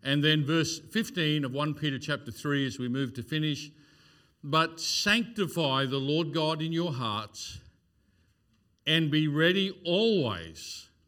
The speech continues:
to give an answer to every man that asketh you a reason of the hope that's in you with meekness and fear." And so be ready. And that's what Paul did.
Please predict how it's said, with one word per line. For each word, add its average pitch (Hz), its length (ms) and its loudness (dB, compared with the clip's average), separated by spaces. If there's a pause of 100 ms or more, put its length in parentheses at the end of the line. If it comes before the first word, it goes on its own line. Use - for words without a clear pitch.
to 147 140 -4
give 160 240 2
an 165 100 2
answer 170 600 -2 (560)
to 160 180 0
every 170 380 2
man 165 420 0
that 156 180 -4
asketh 156 600 -2
you 151 180 2
a 147 60 2
reason 156 800 -2 (500)
of 139 240 0
the 143 100 2
hope 185 460 -2
that's 151 280 -6
in 180 180 -4
you 147 400 -2 (880)
with 135 220 -2
meekness 147 480 -4
and 135 160 -6
fear." 110 320 -6 (1080)
And 131 180 -2
so 131 440 0
be 147 240 0
ready. 160 600 0 (300)
And 135 160 -2
that's 214 160 2
what 247 160 -4
Paul 247 280 -2
did. 98 280 -8